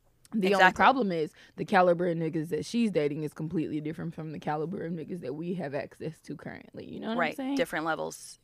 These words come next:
Speaker 2: Yep.
Speaker 1: Different levels. So it's
Speaker 2: Definitely
Speaker 1: her, so
Speaker 2: different
Speaker 1: she's
Speaker 2: levels.
Speaker 1: dating within her social circle. She's rich as hell.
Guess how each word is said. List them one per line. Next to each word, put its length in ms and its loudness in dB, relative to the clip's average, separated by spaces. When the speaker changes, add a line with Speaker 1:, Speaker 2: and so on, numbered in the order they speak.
Speaker 2:
Yep. 120 -2
Speaker 1:
Different 280 2
levels. 320 2
So 240 6
it's 80 4
Speaker 2:
Definitely 340 4
Speaker 1:
her, 120 8
so 20 6
Speaker 2:
different 240 0
Speaker 1:
she's 120 4
Speaker 2:
levels. 40 -2
Speaker 1:
dating 280 6
within 260 2
her 140 4
social 360 -2
circle. 360 -2
She's 180 0
rich 140 -6
as 80 -6
hell. 220 0